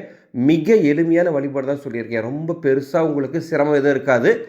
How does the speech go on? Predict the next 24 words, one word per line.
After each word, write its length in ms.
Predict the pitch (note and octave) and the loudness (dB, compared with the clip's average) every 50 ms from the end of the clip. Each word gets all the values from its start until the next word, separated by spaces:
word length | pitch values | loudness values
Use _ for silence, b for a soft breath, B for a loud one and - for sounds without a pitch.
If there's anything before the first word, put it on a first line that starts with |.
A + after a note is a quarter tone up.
| - - | -16 -16
செய்து 520 | - - E3 D#3 E3 D#3+ F#3 G#3+ - - - | -4 0 2 4 4 4 4 2 0 -2 -2
பயன்பெற 380 | - B2 B2+ C#3 B2+ D3+ C3+ C3 | 0 0 0 0 0 0 0 0
வேண்டும் 280 | A#2+ A#2+ A2+ A#2 G#2+ | 0 -2 -4 -4 -6
என்று 280 | A2 A2 C3 A#2+ A2 - - | -6 -4 -4 -4 -4 -4 -6
அன்போடு 560 | - G2+ G2+ G2+ A2+ G#2+ G#2+ G#2+ C3 - - - | -8 -8 -4 -2 0 0 0 0 -2 -2 -2 -4
கேட்டுக்கொள்கின்றேன். 720 | A#2 G#2 - B2 A2 A#2 G#2+ G#2+ A2 G#2 G2 C3+ D#3+ D3+ B B B B B B | -4 -4 -4 -4 -4 -4 -4 -4 -4 0 0 0 0 0 B B B B B B
இன்று 420 | B D#3 F3 F#3+ F#3+ G3 G3+ G3+ G3+ D3+ | B 2 2 4 4 4 4 4 2 0
நமது 360 | D3+ D3 D#3 D3 D3 D3 - - | 0 0 2 2 2 0 0 -2
அன்னசேவா 520 | C#3 D#3+ F#3 F3+ F#3 F3+ E3 D#3 D3+ C#3+ - | 0 0 0 0 0 0 0 0 0 -2 -2
குழு 200 | C#3 C#3 C#3+ C3+ | -4 -4 -4 -4
செய்யும் 380 | - C#3 B2 A#2+ C#3 D3 - - - | -4 -4 -4 -4 -4 -6 -6 -4 0
பஞ்சமி 500 | D3+ C#3+ D3+ D3+ D#3 E3+ D#3+ D#3 D3 - | 2 2 2 2 2 2 0 0 -2 -4
அன்னதானத்திற்கு 800 | - A#2 A#2+ B2 C3 C3 C3 B2+ B2 B2 - B2 A2+ - - G3+ G3 - - | -4 -2 -2 -2 0 0 -2 -2 -2 -4 -4 -6 -4 -2 0 -2 -2 -2 -2
முடிந்தால் 540 | - D3+ D3+ E3 F3+ F3 F3 F#3 G#3 - - | -2 2 2 2 4 4 4 2 2 0 -4
உதவுங்கள். 580 | - A#2+ B2+ B2+ B2+ B2+ B2 C3+ E3+ - - B B B B B | -4 -2 -2 -2 -2 -2 -2 -2 -4 -4 -8 B B B B B
அன்பு 220 | C3 D3 D#3+ E3+ | 0 0 2 0
சொந்தங்களே, 580 | E3 F3 E3 - E3+ D#3+ D#3+ F3 G#3 A3 G#3+ B B B B B | 0 0 0 2 2 2 4 4 2 2 0 B B B B B
இந்த 280 | C3+ D#3 E3+ E3+ F3+ F3 | 0 0 4 4 4 6
வருடம் 360 | F3+ F3 F3 F#3+ F#3 E3+ - | 6 4 4 2 0 0 -2
தீபாவளி 580 | - E3 F3 D#3+ D#3+ D#3+ D3+ C#3 B2+ A2+ G#2 - - _ _ _ _ _ | -2 0 2 4 4 4 4 4 0 -2 -6 -10 -16 _ _ _ _ _
இருபது 480 | C#3 C#3 D3+ D#3+ - E3+ D#3+ F#3+ G#3 | -8 -6 -6 -4 -4 -2 -2 -2 -2
பத்து 360 | G#3 - D#3 - - - E3 D3 | -2 -4 -4 -4 -4 -2 0 0
இரண்டாயிரத்தி 640 | C3+ C3 C#3 C#3+ D3 C#3+ C#3+ C#3 C3+ C#3 - B2 | 2 2 2 2 4 4 4 4 2 -2 -6 -6
இருபத்தைந்து, 800 | A2+ B2 C3+ C3 C#3+ C#3+ - A#2+ A#2 A2+ G#2 A2+ A2 - B B | -4 -4 -2 -2 -2 -2 -2 -2 -2 -2 -2 -4 -4 -4 B B